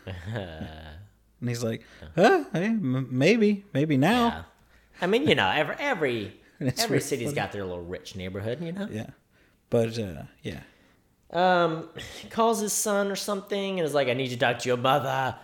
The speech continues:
Speaker 1: And then he's like, "Uh, I don't know. She's over, pe-, over across the road petting Ted." And it's kind of a funny joke.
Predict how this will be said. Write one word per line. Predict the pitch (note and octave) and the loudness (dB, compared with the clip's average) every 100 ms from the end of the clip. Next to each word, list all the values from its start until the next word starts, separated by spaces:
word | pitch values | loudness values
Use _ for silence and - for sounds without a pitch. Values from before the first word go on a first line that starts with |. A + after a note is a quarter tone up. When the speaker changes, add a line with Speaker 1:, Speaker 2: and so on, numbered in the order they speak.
| - _ | -20 _
Speaker 1:
And | - C#3 | -4 0
then | C#3+ | 2
he's | D#3+ C#3+ | 2 4
like, | D3 C#3 C3 - | 8 8 6 2
"Uh, | - | 0
I | D#3 F#3+ A3 | 4 6 6
don't | D4+ D#4+ | 4 -2
know. | F#4 D4+ | -4 -4
She's | - B3+ | -4 0
over, | B3+ B3 - | 2 2 0
pe-, | C4+ B3+ | 0 2
over | A#3 A3+ A3+ | 2 2 2
across | A3 A3 A3 - | 2 0 0 0
the | A3 | 0
road | A3 G#3 | 0 2
petting | A3 G3+ F3+ | 0 0 0
Ted." | G#3 G3 | 2 2
And | A3+ B3 | 2 -8
it's | - | -6
kind | - G#2 | -4 -4
of | |
a | F2 | -6
funny | G#2+ F#2+ | -6 -6
joke. | E2+ F#2 G#2 - | -4 -4 -4 -6